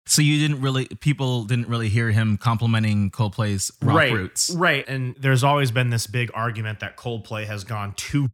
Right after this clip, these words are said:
Speaker 2: far in the direction of pop, really since Viva came out.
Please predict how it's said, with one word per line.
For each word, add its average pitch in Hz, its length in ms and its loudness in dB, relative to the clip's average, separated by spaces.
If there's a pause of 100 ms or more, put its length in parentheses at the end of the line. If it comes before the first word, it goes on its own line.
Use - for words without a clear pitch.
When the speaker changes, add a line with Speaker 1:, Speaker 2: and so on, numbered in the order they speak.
Speaker 2:
far 101 400 -2
in 120 200 -2
the 110 100 0
direction 107 500 0
of 92 100 -4
pop, 92 340 -2
really 117 280 0
since 104 300 -4
Viva 107 360 -8
came 101 300 -10
out. 76 300 -8